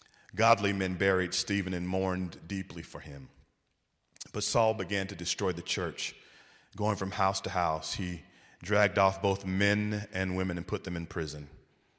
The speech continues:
Verse number four is where I really want to emphasize. "Those who had been scattered preached the word wherever they went." Amen. The word of the Lord. This is the word of the Lord.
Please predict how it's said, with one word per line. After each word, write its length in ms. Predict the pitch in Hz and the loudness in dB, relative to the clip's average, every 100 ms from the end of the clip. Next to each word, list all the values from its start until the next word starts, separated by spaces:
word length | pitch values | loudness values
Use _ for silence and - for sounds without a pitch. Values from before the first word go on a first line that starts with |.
| _ _ _ - | _ _ _ -16
Verse 300 | 90 101 98 | -4 -2 -2
number 140 | 92 | -4
four 260 | 87 104 92 | -4 0 0
is 80 | 87 | 0
where 100 | 90 | -2
I 40 | |
really 220 | 87 87 | -2 -4
want 160 | 87 82 | -4 -6
to 60 | 87 | -8
emphasize. 680 | 82 - 80 73 71 - - _ _ _ _ _ _ _ _ _ _ - | -10 -6 -4 -4 -6 -12 -18 _ _ _ _ _ _ _ _ _ _ 2
"Those 380 | 110 120 123 | 6 8 6
who 80 | 120 | 4
had 160 | 104 90 | 2 2
been 140 | 95 | 0
scattered 580 | 92 - 107 101 95 - | -2 2 4 4 2 -4
preached 260 | - 90 - | -4 -2 -2
the 80 | |
word 460 | 87 92 95 98 85 | 0 4 6 4 2
wherever 480 | 87 82 - 110 107 | -2 -2 2 2 4
they 160 | 101 | 2
went." 460 | 95 90 80 - - - - - _ _ - | 0 0 -4 -6 -14 -14 -20 -20 _ _ -4
Amen. 460 | 90 87 85 82 | -2 0 0 -2
The 60 | 78 | -4
word 180 | 80 87 | -2 -2
of 60 | 85 | -2
the 80 | |
Lord. 240 | 82 82 90 | -4 -4 -4
This 120 | 98 | -6
is 60 | 85 | -4
the 100 | 82 | -4
word 140 | 85 | -2
of 80 | 78 | -2
the 80 | 78 | -4
Lord. 260 | 71 64 | -4 -6